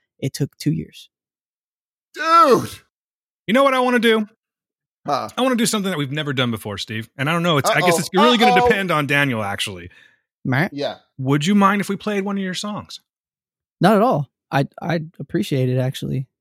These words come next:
Speaker 3: I'm thinking, wh-, I'll let you pick. Wh-, what, you wanna go Heat?
Speaker 1: It's gotta be Heat, dude. There,
Speaker 3: Yeah,
Speaker 1: it's
Speaker 3: yeah,
Speaker 1: gotta
Speaker 3: yeah.
Speaker 1: be heat. Not, no, no offense to The Truth. We did The Truth in my bedroom, uh, and it was fire.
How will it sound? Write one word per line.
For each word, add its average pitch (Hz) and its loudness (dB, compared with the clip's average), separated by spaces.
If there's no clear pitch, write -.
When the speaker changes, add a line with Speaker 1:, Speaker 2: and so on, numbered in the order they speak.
Speaker 3:
I'm 214 0
thinking, 240 -2
wh-, 226 -2
I'll 226 0
let 262 4
you 240 2
pick. 285 2
Wh-, 190 -6
what, 202 -2
you 180 -4
wanna 175 2
go 143 2
Heat? 220 0
Speaker 1:
It's 175 2
gotta 220 2
be 180 0
Heat, 175 2
dude. 160 2
There, 160 4
Speaker 3:
Yeah, 233 2
Speaker 1:
it's - 0
Speaker 3:
yeah, - -4
Speaker 1:
gotta 180 2
Speaker 3:
yeah. 170 0
Speaker 1:
be 170 0
heat. 175 -2
Not, 170 2
no, 170 0
no 165 2
offense 185 -2
to 165 -2
The 143 -4
Truth. 185 0
We 156 2
did 165 2
The 147 -2
Truth 170 0
in 151 0
my 135 0
bedroom, 165 2
uh, 135 4
and 131 0
it 110 0
was 131 -4
fire. 160 2